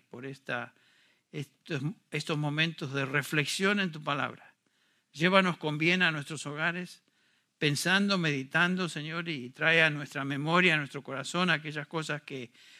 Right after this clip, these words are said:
han tenido impacto en nosotros y que tú quieres que aprendamos. Pedimos esto en el nombre de Jesús.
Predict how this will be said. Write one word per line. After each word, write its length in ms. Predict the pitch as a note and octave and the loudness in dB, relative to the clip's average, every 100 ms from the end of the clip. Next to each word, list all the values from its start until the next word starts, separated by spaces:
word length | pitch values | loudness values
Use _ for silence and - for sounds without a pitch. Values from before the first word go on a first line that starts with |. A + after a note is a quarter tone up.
| - | -2
han 180 | D3 D3 | 0 0
tenido 580 | D3 D3 D3 C#3+ C3 - _ - | -2 -2 -4 -4 -6 -10 _ -6
impacto 560 | C#3 C3 F3 F#3 F#3+ | -6 2 4 4 2
en 80 | E3+ | 0
nosotros 600 | D#3+ D3 F3+ F3 G3 F3+ | 0 0 0 0 -2 -2
y 60 | C#3+ | -4
que 140 | C#3 | -6
tú 320 | C3 E3+ E3 D3+ | -8 -6 -8 -2
quieres 380 | F3 F#3 F#3 | 2 2 0
que 80 | E3+ | -4
aprendamos. 760 | D3+ C#3+ C#3 C3 A2 - - _ _ _ _ _ _ _ | -6 -6 -8 -10 -14 -20 -20 _ _ _ _ _ _ _
Pedimos 420 | B2+ C#3 C#3 C#3+ | -4 -2 -4 -4
esto 220 | D3 D3+ | -4 -4
en 60 | C3+ | -8
el 100 | A#2+ | -6
nombre 280 | C3 B2+ A#2+ | -6 -6 -8
de 120 | B2 | -12
Jesús. 520 | C3 - A2 - | -16 -18 -20 -20